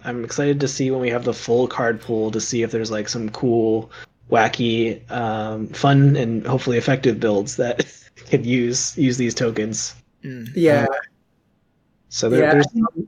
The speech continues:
Speaker 1: there's some promises in here that it's a little, little tidbits of, like, "Oh man, if, if we get a couple other cards, this could be really cool." But
Speaker 3: Yeah, it's gonna warrant a lot of testing for sure. 'Cause, like,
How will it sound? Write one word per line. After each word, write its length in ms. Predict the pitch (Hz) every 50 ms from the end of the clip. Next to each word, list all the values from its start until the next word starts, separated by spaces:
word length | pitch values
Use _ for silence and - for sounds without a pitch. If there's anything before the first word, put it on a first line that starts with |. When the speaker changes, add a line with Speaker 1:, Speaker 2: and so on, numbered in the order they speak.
| _ _ -
Speaker 1:
there's 140 | - - -
some 160 | - 185 180
promises 500 | 175 - 165 160 156 147 143 147 139 135
in 80 | 135 127
here 220 | 127 131 127 123 113
that 140 | 113 98 - 110
it's 160 | 117 120 -
a 80 | 135 127
little, 300 | 131 131 127 120 117 113
little 180 | - 175 165 151
tidbits 500 | 156 - - 135 139 135 117 - - -
of, 100 | 107 92
like, 180 | 113 104 98 -
"Oh 160 | 82 104 104
man, 400 | 104 110 110 107 104 101 123 147 -
if, 220 | - 110 110 - -
if 200 | 110 120 117 -
we 60 | 135
get 120 | 120 127 123
a 60 | 123
couple 280 | - 131 - 143 135
other 140 | 131 131 131
cards, 440 | 131 - 135 135 135 139 135 135 -
this 160 | - 113 -
could 140 | - - 131
be 80 | 123 120
really 160 | 123 127 117
cool." 380 | 120 - 131 131 147 135 - - -
But 240 | - - - - - _ _ _ -
Speaker 3:
Yeah, 280 | 160 151 143 139 139 135
it's 180 | - - -
gonna 120 | - 262 294 254
warrant 200 | 233 220 196 -
a 20 |
lot 180 | 160 147 139 123
of 40 | 113
testing 300 | 127 127 123 - 135 117
for 80 | - 127
sure. 340 | 120 - 123 110 120 131 -
'Cause, 180 | - 147 135 123
like, 320 | 160 147 139 131 - -